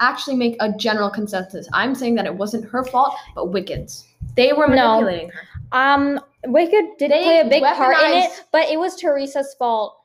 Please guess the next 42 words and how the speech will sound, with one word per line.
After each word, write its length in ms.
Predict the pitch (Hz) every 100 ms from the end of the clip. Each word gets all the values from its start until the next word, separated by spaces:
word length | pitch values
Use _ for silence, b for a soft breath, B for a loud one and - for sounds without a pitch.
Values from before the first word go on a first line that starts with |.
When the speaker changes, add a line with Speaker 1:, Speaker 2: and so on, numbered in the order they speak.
| _
Speaker 1:
They 120 | 320
Speaker 2:
that 60 | 269
Speaker 1:
weaponized 500 | 330 403 254 330 233
the 40 |
Speaker 2:
Newt 220 | 240 247 240
Speaker 1:
death 280 | 220 196 - -
of 140 | 208
her 140 | 214 190
mother. 260 | 165 247
Speaker 2:
Newt 280 | 277 370 381 - - -
Newt's 380 | 269 349 359
death 240 | - 269 277
was, 160 | 254 247
I 120 | 233
think, 280 | 240 262 247 247
entirely 480 | 233 233 226 226
Teresa's 500 | 233 240 226 226 240 -
fault. 260 | 254 247
Speaker 1:
Newt's 200 | 359 415
Speaker 2:
If, 80 | 403
Speaker 1:
death 160 | 359 349
Speaker 2:
if 200 | 415 -
Teresa 340 | 392 392 415 480
hadn't 300 | 349 359 330
gotten 320 | 285 302 302 269
Mary 260 | 254 294
killed 260 | 277 277 277
in 80 | 285
the 60 |
first 320 | 277 240 247 -
place, 180 | 330 339 b _
Mary 300 | 254 294 403
would've, 360 | 330 349 330 254
would've 280 | 247 320 -
figured 260 | 302 302
out 180 | 285 277
that 120 | 233
Thomas's 440 | - 269 311 302 233
blood 280 | 254 262 233
was 140 | 262
the 80 | 262
cure 420 | - 330 269 214